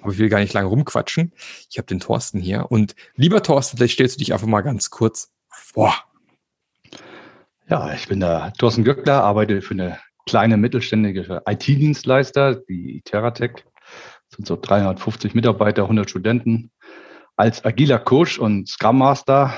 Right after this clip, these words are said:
Speaker 2: Warum? Ja, weil die Kunden einfach diese Titel verstehen.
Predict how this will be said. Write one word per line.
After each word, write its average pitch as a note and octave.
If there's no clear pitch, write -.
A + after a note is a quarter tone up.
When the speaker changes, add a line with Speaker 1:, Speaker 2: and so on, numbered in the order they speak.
Speaker 2:
Warum? B2+
Ja, G#2
weil G2
die G#2
Kunden A2
einfach F#2
diese -
Titel -
verstehen. D2+